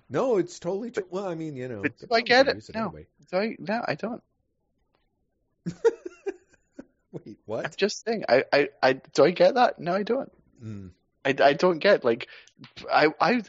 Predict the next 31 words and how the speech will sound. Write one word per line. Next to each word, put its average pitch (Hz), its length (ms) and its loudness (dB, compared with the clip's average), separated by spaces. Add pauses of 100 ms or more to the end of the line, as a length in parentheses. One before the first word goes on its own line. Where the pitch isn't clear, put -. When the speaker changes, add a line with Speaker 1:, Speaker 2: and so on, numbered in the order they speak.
Speaker 2:
I 156 140 2
think 214 300 -6
I 240 120 -2
just - 280 -10
want 123 360 0
a 135 80 2
return 151 440 -4
for - 140 -8
remote 135 400 -2
control, 226 440 -4 (220)
which - 200 6
is 339 100 6
terrible 254 440 6
because, 143 280 0
again, 214 240 4 (100)
I 123 80 4
only 127 200 -2
saw - 120 0
the 254 80 -2
British 135 260 -2
version 123 360 2 (160)
<laughs> - 180 0
and 220 160 0
secondary. 180 480 -6 (240)
It 202 160 2
was 208 140 -6
a 247 80 -8
terrible 147 540 -2
show. - 460 -4
Speaker 1:
Yeah, 403 280 -2
but 180 340 2